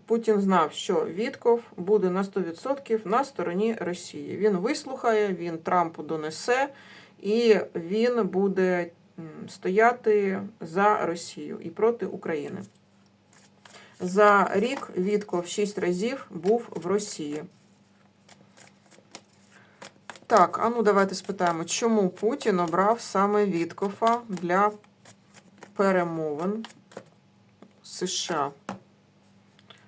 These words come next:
вибір, співпраця, сила. Ну, тому що вони, в них там якась співпраця є. Король мечів, таємниця.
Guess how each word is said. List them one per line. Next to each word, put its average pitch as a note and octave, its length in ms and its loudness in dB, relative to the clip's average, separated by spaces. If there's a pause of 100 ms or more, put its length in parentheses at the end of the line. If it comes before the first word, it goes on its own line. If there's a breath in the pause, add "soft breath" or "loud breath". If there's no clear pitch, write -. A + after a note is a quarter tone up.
(280 loud breath)
вибір, F3+ 840 -2 (480)
співпраця, F3+ 960 -4
сила. F3 760 -6 (1160 loud breath)
Ну, F#3+ 140 -2
тому G3 260 0
що - 280 -2
вони, E3+ 420 -2
в E3+ 80 -8
них G#3+ 180 0
там F#3+ 180 0
якась G#3 280 0
співпраця G3 640 0
є. E3+ 260 -6 (800)
Король E3+ 420 -8
мечів, D#3 580 -8
таємниця. F3+ 920 -6